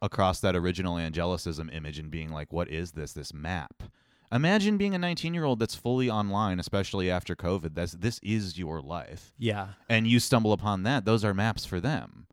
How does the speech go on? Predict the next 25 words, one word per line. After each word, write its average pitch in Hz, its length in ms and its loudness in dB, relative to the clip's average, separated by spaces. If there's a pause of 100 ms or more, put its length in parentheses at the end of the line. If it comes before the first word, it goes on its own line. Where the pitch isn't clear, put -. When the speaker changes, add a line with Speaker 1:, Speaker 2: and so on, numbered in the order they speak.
(100)
Speaker 2:
Right. 240 260 6
Speaker 1:
You 180 120 6
might 202 200 4
not 131 300 4
recognize 110 800 4
the 101 120 2
aesthetic. 90 640 0
You 117 100 4
have 104 80 2
no 110 220 6
aesthetic 104 320 2
education, 82 540 -2
right? 76 120 -8
You 101 120 -4
might 139 160 0
not 160 180 -2
recognize 80 600 -6
the 73 260 -8
Third 78 260 -4
Reich 73 220 -6
references 73 500 -8
or 80 80 -2
whatever 80 380 -2
it 95 80 -2
is. 139 120 0